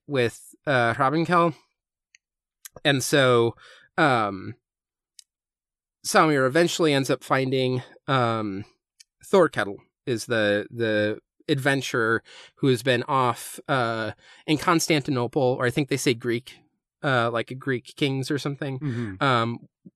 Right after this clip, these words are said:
Speaker 1: we'll hear various people who've gone and worked for this king throughout sagas. Um, this is, like, attested to in other sagas.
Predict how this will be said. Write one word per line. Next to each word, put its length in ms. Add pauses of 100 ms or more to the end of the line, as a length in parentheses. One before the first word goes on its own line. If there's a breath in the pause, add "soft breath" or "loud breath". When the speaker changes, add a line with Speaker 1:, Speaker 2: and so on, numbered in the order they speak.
Speaker 1:
we'll 280
hear 300
various 440
people 380
who've 360 (240)
gone 260
and 140
worked 220
for 100
this 160
king 420
throughout 320
sagas. 640
Um, 420 (340 loud breath)
this 120
is, 100
like, 140
attested 440
to 120
in 80
other 180
sagas. 540